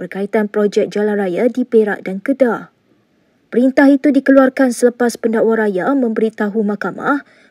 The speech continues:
mereka perlu menyemak semula siasatan selepas menerima petunjuk baharu. Terdahulu, Peguam Aziz memaklumkan kepada mahkamah pihaknya menerima surat daripada Suruhanjaya Pencegahan Rasuah Malaysia S P R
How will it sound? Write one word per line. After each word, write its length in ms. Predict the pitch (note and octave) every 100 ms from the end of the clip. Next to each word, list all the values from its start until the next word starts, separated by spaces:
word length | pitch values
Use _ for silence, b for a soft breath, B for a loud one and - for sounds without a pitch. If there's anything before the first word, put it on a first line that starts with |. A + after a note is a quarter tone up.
| _
mereka 320 | G3+ B3+ D4+
perlu 320 | C#4+ C#4 C#4
menyemak 480 | C4 B3+ B3+ B3 -
semula 560 | - B3 A#3 B3 B3 F#3
siasatan 640 | G#3 G3 A3 - A#3 F#3+ -
selepas 560 | - G3 F#3+ G#3 -
menerima 560 | F#3+ G3+ A3+ B3 A#3+ G3 -
petunjuk 420 | G3+ G3+ G3+ -
baharu. 560 | - G#3 B3+ A#3+ F3+ - _ _ _ _ _ _ _
Terdahulu, 480 | - A3 A#3+ C4+ C4+
Peguam 400 | C4+ A3+ B3+ B3+ A#3
Aziz 400 | A#3 A3+ B3 -
memaklumkan 880 | A3+ A3+ - A3+ G#3 - F#3+ C#4 C#4
kepada 320 | B3+ G#3+ G#3
mahkamah 560 | G3 F#3+ F3 - C4 D4 b b b b
pihaknya 320 | G#3 A#3+ B3+ C4+
menerima 480 | B3+ B3 B3 A#3+
surat 400 | B3 - A#3+ A#3+
daripada 480 | - A3 A#3 A3+ A#3
Suruhanjaya 960 | A3+ - A3+ G3+ A3+ G3+ G#3+ A#3+ C4+ G3+
Pencegahan 480 | G#3 A3 G#3 G#3+ G3+
Rasuah 400 | G3+ - G#3 G3
Malaysia 480 | A3+ C#4 - G#3+
S 240 | - G3+ -
P 160 |
R 20 | A#3+